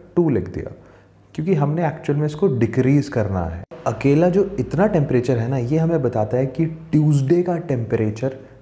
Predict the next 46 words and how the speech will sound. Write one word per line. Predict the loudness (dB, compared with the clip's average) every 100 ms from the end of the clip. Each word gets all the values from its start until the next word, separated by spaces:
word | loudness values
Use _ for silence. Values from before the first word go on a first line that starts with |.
| _ _ _ -6
कितना | -6 -4 -2
है, | -2 -4 -10 -18 -20 -20 -6
क्योंकि | -2 0
Tuesday | 0 2 2 4 2
तक | 0 0 -2
हमने | -4 -2 -4
actual | -4 -4 -2
में | -2 -2 -2
two | 0 2
degree | 2 0
Celsius | 0 -2 -2 -2
का | -2
fall | 0 2 2 2
देख | 0 0 -2
लिया | -4 -4
है। | -8 -16 -20 -20 _ _ _ -2
But | -2 -2
हमें | -4 0 0
चाहिए | 0 -2 0
था | 0
Wednesday | 0 0 0 0 -2
का | -2
temperature, | -4 -6 -8 -8 -14 -8 -4
और | -2
Wednesday | 0 2 2 2
के | 2
temperature | 0 -2 -2 -2 -4
के | -2
लिए | -2 -2 -6 -10 -20 -14 -2
हम | 0 0
यहाँ | 0
पर | -2 -4 -4
four | 2 2
degree | 2 0 -2
Celsius | -2 -2 -4 -4
का | 0 2
rise | 2 2 0
देख | -2 -2
रहे | -4
हैं, | -6 -6
तो | -4
हम | -4 -4 -4
ऐड | 0 0
करेंगे | 0 -2 -2 -4
यहाँ | -4
पर | -6